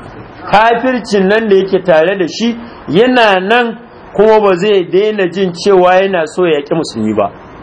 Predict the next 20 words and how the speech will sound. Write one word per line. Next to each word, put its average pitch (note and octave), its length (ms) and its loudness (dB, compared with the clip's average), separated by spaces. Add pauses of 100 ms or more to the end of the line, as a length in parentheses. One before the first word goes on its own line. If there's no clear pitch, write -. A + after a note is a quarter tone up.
(540)
Kun G3+ 120 4
gane A3+ 320 2
da E3 80 -4
kyau? E3+ 220 -4 (380)
To, G#3+ 180 4
ku A3 100 2
ciyar C4 360 0
da B3+ 100 2
dukiyarku, A#3+ 800 0 (260)
saboda A#3+ 480 2
in B3+ 220 -4
ba C#4 240 2
ku B3 80 -6
ciyarwa, A3+ 520 2
ba G#3 100 -2
za A3+ 180 0
ku A3+ 80 -18
sami G3 340 -2
taimakon G3+ 680 0
Allah A3 380 0